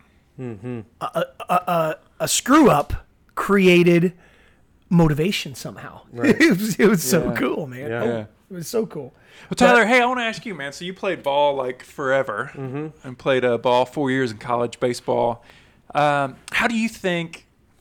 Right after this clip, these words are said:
Speaker 3: that playing in sports so much prepared you for life or the, the business world, let's say?
Speaker 1: Uh, I think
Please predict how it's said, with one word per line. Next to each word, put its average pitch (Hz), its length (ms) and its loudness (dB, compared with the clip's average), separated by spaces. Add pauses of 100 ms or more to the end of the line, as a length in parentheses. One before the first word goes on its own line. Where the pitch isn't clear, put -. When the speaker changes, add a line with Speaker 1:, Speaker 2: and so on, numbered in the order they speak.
(140)
Speaker 3:
that 131 580 -2 (640)
playing 151 240 -4
in 123 100 -10
sports 135 460 -6
so 131 160 -6
much 113 560 -8 (720)
prepared 135 480 -6
you 120 220 -6
for 110 680 -6 (680)
life 113 440 -8
or 113 160 -6
the, 107 340 -6
the 113 60 -14
business 113 480 -8
world, 62 200 -12
let's - 160 -18
say? - 180 -18 (960)
Speaker 1:
Uh, 151 440 -2
I 151 100 -2
think 156 500 -6